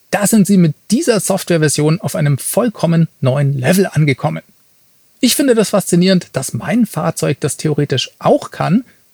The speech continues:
vorausgesetzt, ich bekomme die richtige Softwareversion dafür. Es ist aus europäischer Warte ja fast schon immer ein bisschen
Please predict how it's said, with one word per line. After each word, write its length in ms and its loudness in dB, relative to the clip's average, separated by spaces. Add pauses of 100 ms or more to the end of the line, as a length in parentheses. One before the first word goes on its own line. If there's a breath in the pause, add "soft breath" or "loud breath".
(140)
vorausgesetzt, 840 -6
ich 180 -4
bekomme 340 -2
die 80 -2
richtige 400 -4
Softwareversion 800 -2
dafür. 400 -2 (400)
Es 100 0
ist 160 0
aus 140 -2
europäischer 720 0
Warte 260 -4
ja 120 -2
fast 280 -6
schon 220 -4
immer 160 2
ein 140 -2
bisschen 420 0